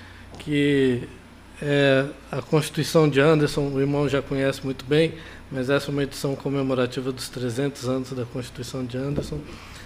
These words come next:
e vai ser uma honra pra nós saber que ela vai estar no, no seu acervo maçônico pessoal, é, sabemos que lá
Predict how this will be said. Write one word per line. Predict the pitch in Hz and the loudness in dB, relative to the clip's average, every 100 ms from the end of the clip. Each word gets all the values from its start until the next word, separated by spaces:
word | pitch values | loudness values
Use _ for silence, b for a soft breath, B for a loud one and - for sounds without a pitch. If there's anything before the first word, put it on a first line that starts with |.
| B B | B B
e | - 131 | -6 0
vai | 131 127 | 2 2
ser | 151 | 2
uma | 139 | 2
honra | 135 139 | 2 0
pra | 135 143 | 0 0
nós | 131 135 135 - - B B B | 2 0 0 -4 -14 B B B
saber | - 143 127 135 | -8 -6 2 2
que | 131 | 2
ela | 131 131 | 0 2
vai | 127 131 | 2 0
estar | 131 123 - 131 | 0 -4 -2 0
no, | 131 127 135 | 0 -2 -4
no | 135 | -6
seu | 120 139 131 | -4 0 0
acervo | 123 135 135 127 127 | 0 0 0 0 -2
maçônico | 123 120 - 135 127 - - | -2 -2 -4 -4 -4 -6 -4
pessoal, | 127 - 131 127 135 131 B B B B B 135 | -4 -4 -2 0 0 -4 B B B B B -8
é, | 127 127 120 117 113 | -6 -4 -4 -6 -8
sabemos | - 131 120 131 139 | -10 -8 -2 -2 -2
que | - | -4
lá | 131 127 127 131 135 | -4 0 0 0 -2